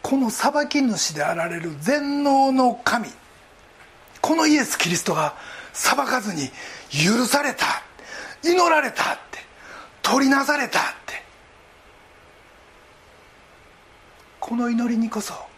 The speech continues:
僕らが今神から託されてる、共同、神から託されてる、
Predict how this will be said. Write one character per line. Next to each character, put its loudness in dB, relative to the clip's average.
僕 -8
ら -6
が -8
今 -12
神 -4
か -8
ら -10
託 -6
さ -8
れ -10
て -12
る、 -14
共 0
同、 0
神 0
か -6
ら -8
託 -6
さ -2
れ -4
て -4
る、 -8